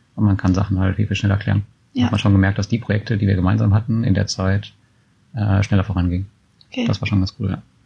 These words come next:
Speaker 2: Und Leni und Lenny haben ja auch miteinander viel gelernt, ähm, auch einzeln. Also die haben beide immer Duolingo oder, ähm, Leni hat ganz viel Mathe, Deutsch, die ist ja, geht ja nicht in die Schule.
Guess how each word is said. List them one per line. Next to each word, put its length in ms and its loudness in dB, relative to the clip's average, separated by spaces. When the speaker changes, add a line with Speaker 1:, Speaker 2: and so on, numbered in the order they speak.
Speaker 2:
Und 140 2
Leni 340 0
und 80 2
Lenny 320 -2
haben 160 2
ja 140 0
auch 160 -6
miteinander 420 -4
viel 200 -10
gelernt, 520 -6
ähm, 240 0
auch 320 -4
einzeln. 420 -2
Also 180 0
die 100 4
haben 100 2
beide 280 -2
immer 220 0
Duolingo 920 -2
oder, 360 -4
ähm, 800 -6
Leni 280 0
hat 140 -6
ganz 200 -2
viel 120 -2
Mathe, 240 0
Deutsch, 280 -4
die 180 0
ist 140 -6
ja, 60 0
geht 200 -2
ja 80 2
nicht 120 4
in 60 4
die 60 2
Schule. 360 -4